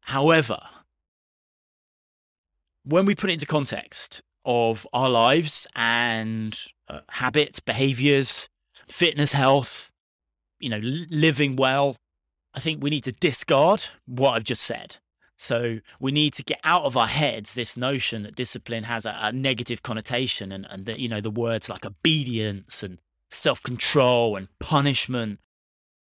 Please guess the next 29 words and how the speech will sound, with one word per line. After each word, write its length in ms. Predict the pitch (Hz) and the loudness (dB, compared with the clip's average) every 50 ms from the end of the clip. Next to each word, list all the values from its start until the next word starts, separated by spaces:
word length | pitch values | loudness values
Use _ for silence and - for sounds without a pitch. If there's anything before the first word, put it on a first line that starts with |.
| _ | _
correct, 800 | - - - 147 135 135 143 139 143 - - _ - - - - | -6 -2 0 0 0 2 2 2 0 -2 -2 _ -10 -10 -8 -6
molds, 920 | 117 135 139 139 139 135 135 131 123 117 107 104 101 - - - - - - - - - | -2 2 4 6 6 6 6 4 2 0 -4 -8 -12 -14 -14 -12 -12 -12 -14 -16 -20 -8
all 140 | - 147 147 | -6 -4 -4
the 120 | 139 139 | -4 -4
things 420 | - - 151 139 135 135 123 - - | -2 0 0 0 0 -2 -4 -4 -4
that 180 | 123 120 120 | -4 -4 -4
we 80 | 123 113 | -6 -10
think, 240 | - - 127 120 - | -8 -8 -10 -10 -10
"Oh, 260 | 156 156 147 120 117 | -10 -8 -6 -6 -6
that 120 | 131 160 - | -6 -8 -12
doesn't 240 | - 127 107 113 | -14 -12 -12 -10
sound 240 | 107 - 135 131 120 | -10 -6 -6 -4 -4
like 140 | 110 101 98 | -6 -8 -10
fun. 340 | - - - 127 120 104 95 | -8 -2 0 0 0 0 -2
That 60 | 95 | -8
doesn't 220 | 101 104 117 117 | -10 -8 -8 -8
sound 180 | 110 - 117 107 | -6 -4 -4 -4
like 100 | 101 113 | -4 -4
something 240 | - 120 113 110 107 | -4 -6 -4 -2 -2
I 60 | 110 | -2
wanna, 320 | 113 113 113 107 104 95 - - - - - | 0 0 -2 -2 -4 -6 -8 -12 -20 -16 -6
I 80 | - 107 | -6 -4
wanna 220 | 110 107 95 92 95 _ _ _ | -4 -4 -6 -10 -14 _ _ _
do 260 | 139 139 139 131 123 | 0 2 2 2 0
or, 100 | 110 101 - - | -2 -4 -6 -8
or 100 | - 110 | -12 -14
be 160 | 98 - 123 113 | -6 -4 -2 -2
involved 520 | 107 107 104 113 110 120 120 110 - - | -2 -2 0 0 0 0 0 -4 -6 -6
in," 200 | 107 101 104 104 | -6 -6 -6 -8